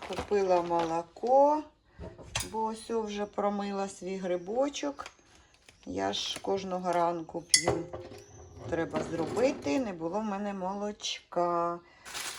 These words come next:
Так, що я ще купила? Прості, Господі, тузю. <laughs>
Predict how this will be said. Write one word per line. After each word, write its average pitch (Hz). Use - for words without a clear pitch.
Так, 190
що -
я 185
ще -
купила? 339
Прості, 226
Господі, 240
тузю. 165
<laughs> 277